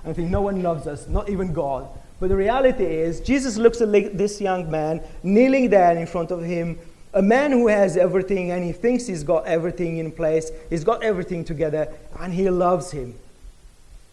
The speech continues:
When Jesus loves someone, he does something for, for that person. Jesus tells him, "Look, there is one thing missing.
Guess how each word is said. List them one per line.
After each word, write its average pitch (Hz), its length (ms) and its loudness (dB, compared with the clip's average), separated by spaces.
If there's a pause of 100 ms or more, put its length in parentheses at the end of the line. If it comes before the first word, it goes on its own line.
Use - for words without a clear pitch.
(880)
When 170 180 -4
Jesus 254 460 -2
loves 185 300 0
someone, 156 560 -6 (200)
he 170 100 0
does 180 400 2
something 151 400 -6
for, 139 280 -8 (180)
for 160 160 -2
that 139 240 -6
person. 127 380 -10 (320)
Jesus 208 420 -6
tells 151 320 -4
him, 147 260 -8 (220)
"Look, 165 340 -2 (400)
there 151 120 -4
is 135 180 -6
one 202 380 -4
thing 156 400 -10 (100)
missing. 139 480 -10